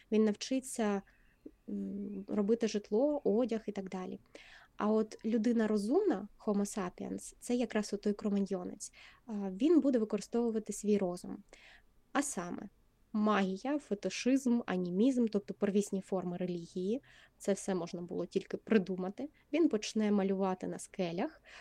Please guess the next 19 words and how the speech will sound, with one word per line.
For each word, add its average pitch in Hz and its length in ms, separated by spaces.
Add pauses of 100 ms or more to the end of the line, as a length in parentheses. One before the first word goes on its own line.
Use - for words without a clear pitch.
(100)
А, 190 500
це - 120
теж - 360 (120)
прояв 285 320
мистецтва. 269 800 (100)
Виникають 214 720
перші 214 360
музичні 196 440
інструменти. 220 600
До 202 120
речі, 190 360
як 285 160
думаєш, 180 500
для 190 180
чого 285 400
були 190 280
кроманьйонцю 185 760
музичні 185 400
інструменти? 180 580